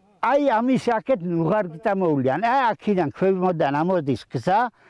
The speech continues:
ადის ზემოთ, მერე ძების ჯვარი რომ სვია, იქ ის იდგმება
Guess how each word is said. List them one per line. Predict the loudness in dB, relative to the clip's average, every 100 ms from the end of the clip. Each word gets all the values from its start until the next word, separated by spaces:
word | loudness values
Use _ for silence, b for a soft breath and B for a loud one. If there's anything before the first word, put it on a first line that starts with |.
| b
ადის | b -4 -2 -2 -2
ზემოთ, | -4 0 0 0 _ _ b b b b -2
მერე | 0 2 0 -2 _ _ -4
ძების | 0 2 0
ჯვარი | 0 0 2 0
რომ | 0 0 -2
სვია, | -4 0 2
იქ | 0 0
ის | -4 -4 -12 -12 -14 -16 -2
იდგმება | 0 2 2 2 2 -2